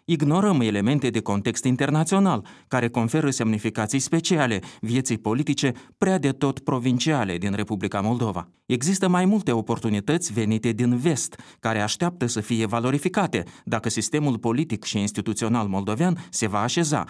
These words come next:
prin eliberarea unui mandat de patru ani pentru actuala guvernare. Și există pericole dinspre est, ce s-ar putea acutiza în cazul în care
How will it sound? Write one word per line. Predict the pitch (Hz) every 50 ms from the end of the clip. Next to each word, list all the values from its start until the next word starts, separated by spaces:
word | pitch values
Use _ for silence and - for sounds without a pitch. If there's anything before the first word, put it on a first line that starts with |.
| - - - -
prin | _ - 120 110
eliberarea | 107 104 104 107 104 104 120 139 175 185 175 165 160 151 -
unui | 170 180 180 160 139
mandat | 123 117 104 101 113 120 165 170 170
de | - 98 113 107
patru | - - 180 180 180 151 117
ani | 107 113 123 127 120
pentru | 123 135 120 120 120
actuala | 113 - - 104 95 98 95 95
guvernare. | 95 120 123 151 151 139 127 95 90 78 78 - _ _ _
Și | - - 151
există | 139 123 127 131 202 202 202 185 160
pericole | - - 123 120 120 120 139 127 143 143
dinspre | 113 120 117 113 - - - 131 135 131 -
est, | - 196 165 - - - - - _ _ -
ce | - 120
s-ar | - 117 104
putea | - 120 123 120 156
acutiza | 120 107 - 117 - 117 113 120 165 190 185 -
în | 131 127 120
cazul | 123 180 196 185 - 123 110 104
în | 110
care | 113 170 175 170 170 165